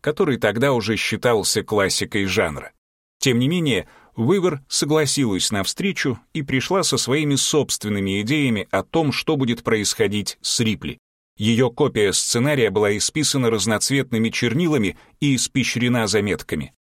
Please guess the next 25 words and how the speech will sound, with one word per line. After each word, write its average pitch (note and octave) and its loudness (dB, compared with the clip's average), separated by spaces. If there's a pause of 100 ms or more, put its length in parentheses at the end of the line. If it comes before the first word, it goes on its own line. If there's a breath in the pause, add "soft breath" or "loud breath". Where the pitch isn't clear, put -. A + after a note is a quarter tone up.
(440)
Она A#2 0
начала C3 0
давать A#2 0
режиссеру A2+ 0
инструкции B2 0
по A2+ 0
конкретным B2 0
событиям, A#2+ 0
которые C#3+ 0
ей C#3+ 0
хотелось A#2+ 0
бы A2+ 2
видеть G2+ -2
в - -6
сюжете. A2 -2 (460)
Он A#2+ 2
ясно D3 0
их B2 -4
запомнил. G#2 -2 (460)
Ей F#3+ 2
хотелось, F#3 2
чтобы B2+ 0
в A#2 -8
фильме F3+ 0
Рипли C3 0